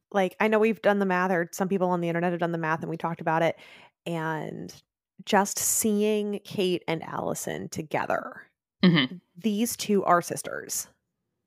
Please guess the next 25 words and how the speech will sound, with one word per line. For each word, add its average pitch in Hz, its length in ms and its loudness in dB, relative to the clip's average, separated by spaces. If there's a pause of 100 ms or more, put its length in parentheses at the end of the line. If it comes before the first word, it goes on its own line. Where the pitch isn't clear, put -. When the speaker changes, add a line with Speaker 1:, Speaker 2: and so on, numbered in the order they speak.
(240)
Speaker 1:
Like, 190 180 6
they're 190 100 6
Speaker 2:
Yes. 180 100 0
Speaker 1:
not, 165 400 2
but 214 160 4
they 208 160 4
are 202 80 2
such - 640 2
sisters. 180 640 0
They 196 140 2
love 202 200 2
each 214 240 -6
other 185 220 -2
so 175 800 2
much. 165 600 -2
You 180 140 -4
can 175 200 -6
feel 185 480 -2
it 185 120 6
in 170 220 -2
the 160 80 -2
car. - 580 -4 (280)
Speaker 2:
Yep. 160 220 2
Speaker 1:
Like, 180 380 2 (480)
ugh, 214 180 8